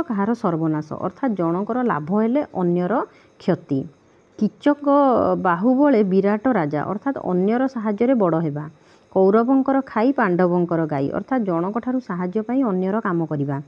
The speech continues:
କଳାକନା ବୁଲାଇବା ମାନେ ସବୁ ଲୁଟି ନେବା। କୁକୁର ଲାଙ୍ଗୁଡ଼ ବାର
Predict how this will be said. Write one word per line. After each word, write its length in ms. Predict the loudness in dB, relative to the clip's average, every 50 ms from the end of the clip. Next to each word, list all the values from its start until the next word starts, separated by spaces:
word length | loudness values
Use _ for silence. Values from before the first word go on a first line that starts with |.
| _ _ _ _ _ _ _ _ -2
କଳାକନା 500 | 0 4 4 4 4 6 6 6 6 6
ବୁଲାଇବା 440 | 4 4 4 4 4 2 2 0 0
ମାନେ 200 | 0 0 -2 -2
ସବୁ 320 | -2 -2 -4 -2 2 4 4
ଲୁଟି 300 | 4 4 4 2 0 0
ନେବା। 260 | 0 0 0 -2 -4 -4 -4 -4
କୁକୁର 320 | -6 -6 -6 -4 -2 0 2 2
ଲାଙ୍ଗୁଡ଼ 340 | 2 2 2 2 2 2 2
ବାର 220 | 2 2 0 2